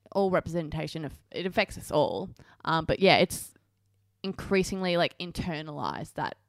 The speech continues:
belief that, yeah, like, they have very little, um, I'm obviously speaking in generalities, but, like,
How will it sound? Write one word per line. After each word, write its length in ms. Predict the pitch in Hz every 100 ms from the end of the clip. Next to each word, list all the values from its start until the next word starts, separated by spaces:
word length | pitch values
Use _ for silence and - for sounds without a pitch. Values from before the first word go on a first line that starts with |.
| - 165
belief 580 | 175 165 160 - - -
that, 520 | - 151 110 - - - _ _ _ _ _ _ _ _ _ _ _
yeah, 120 | 226 165
like, 140 | 165 _ _ _ _ _ _ _ -
they 200 | 175 170
have 260 | 180 170 170 -
very 340 | 180 180 185
little, 580 | 175 170 165 160 156 156 - - - - _ _ -
um, 220 | - 147
I'm 140 | - 190
obviously 280 | 220 175 160
speaking 400 | - - - -
in 200 | - -
generalities, 560 | - - 50 60 58
but, 80 | -
like, 240 | 156 -